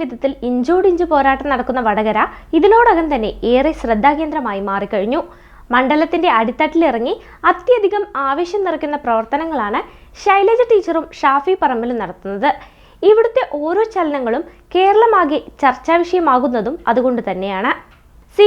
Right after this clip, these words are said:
പി എം നേതാവ് എം എസ് പ്രസാദിന്റെ രക്തസാക്ഷി ദിനത്തിൽ പങ്കെടുക്കാനെത്തിയ പി ജയരാജനുമായി പാർട്ടി പ്രവർത്തകർ ഫോട്ടോ എടുത്തിരുന്നു. ആ ഫോട്ടോ ആണ് പീഡനക്കേസ് പ്രതിയുടെ ചിത്രവുമായി മോർഫ് ചെയ്ത് ഇപ്പോൾ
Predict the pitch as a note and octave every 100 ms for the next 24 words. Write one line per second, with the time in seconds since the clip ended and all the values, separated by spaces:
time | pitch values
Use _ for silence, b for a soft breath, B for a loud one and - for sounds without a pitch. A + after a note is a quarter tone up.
0 | G#4+ A4+ B4 A#4+ G#4+ G4+ F#4 F#4 - C4+
1 | E4 F4 - D#4+ D#4 C#4+ C#4 C#4+ B3+ -
2 | D4+ D4 E4+ - F#4 E4 D4 D4 A#3+ A3
3 | C4 C#4 D#4+ G#3 C#4 B3+ B3 A#3+ A#3 A3
4 | G#3 G3+ G3 A#3+ G#3 F#3 G4+ B B B
5 | E4+ F4 F4 A4 A4 F#4+ E4+ C#4+ D4 D4
6 | B3 A3 A#3+ A3 F3+ G3+ G#3 C4+ - b
7 | b b G4 C5 B4+ A#4 G#4+ F#4+ E4 F4
8 | F4+ C#4+ D4 D#4+ F4 G4+ G4+ - C#4 C#4+
9 | D4 E4 C#4 C#4+ D#4 C4 A3 - B B
10 | D#4 F#4+ G#4 G#4+ A4+ D#4+ G#3 G3+ - B3
11 | C#4